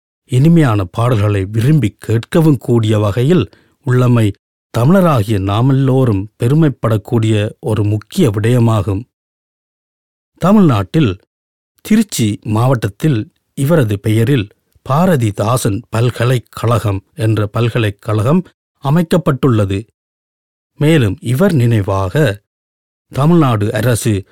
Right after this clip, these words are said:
ஆண்டுதோறும் சிறந்த கவிஞரை தேர்ந்தெடுத்து பாரதிதாசன் விருது என்ற பட்டமும் வழங்கி வருகிறது. இறுதியாக, இன்றும்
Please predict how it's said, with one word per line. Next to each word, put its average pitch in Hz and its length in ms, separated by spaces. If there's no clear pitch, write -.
ஆண்டுதோறும் 120 1000
சிறந்த 127 640
கவிஞரை 113 520
தேர்ந்தெடுத்து 139 840
பாரதிதாசன் 123 960
விருது 113 540
என்ற 104 300
பட்டமும் 104 600
வழங்கி 104 360
வருகிறது. 104 640
இறுதியாக, 131 920
இன்றும் 143 520